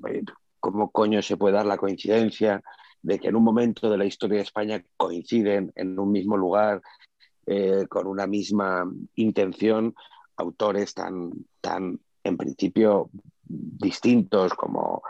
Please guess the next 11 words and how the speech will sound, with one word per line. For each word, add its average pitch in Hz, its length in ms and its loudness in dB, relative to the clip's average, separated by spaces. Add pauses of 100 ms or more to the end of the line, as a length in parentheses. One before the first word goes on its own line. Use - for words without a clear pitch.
(360)
Lorca, 92 560 0
Cernuda, 90 800 -2 (300)
eh, - 60 -2 (420)
y 98 140 0
que 90 140 0
eso 104 180 2
luego 101 240 2
es 95 80 -6
una 95 180 -4
generación? 98 600 0
Entonces, - 300 0